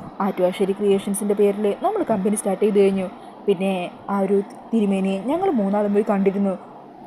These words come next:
നമ്മുടെ സിനിമയുടെ കാര്യങ്ങളെയൊക്കെ കുറിച്ച് പറഞ്ഞു. തിരുമേനി പറഞ്ഞത് നാളെ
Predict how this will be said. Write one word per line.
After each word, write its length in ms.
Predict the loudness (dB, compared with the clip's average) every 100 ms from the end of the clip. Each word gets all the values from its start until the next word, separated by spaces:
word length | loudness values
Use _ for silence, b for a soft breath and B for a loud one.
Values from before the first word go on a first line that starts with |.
| -14 -4
നമ്മുടെ 240 | -2 -2
സിനിമയുടെ 360 | -2 -2 0 0
കാര്യങ്ങളെയൊക്കെ 500 | 2 0 0 -2 -2
കുറിച്ച് 240 | -2 -2
പറഞ്ഞു. 300 | 0 0 0 -4 -10 -8 -4
തിരുമേനി 320 | -4 -2 2
പറഞ്ഞത് 420 | 2 2 2 0 -2 -8 -18 -18 -18 -20 -18 -10 -4
നാളെ 300 | 0 2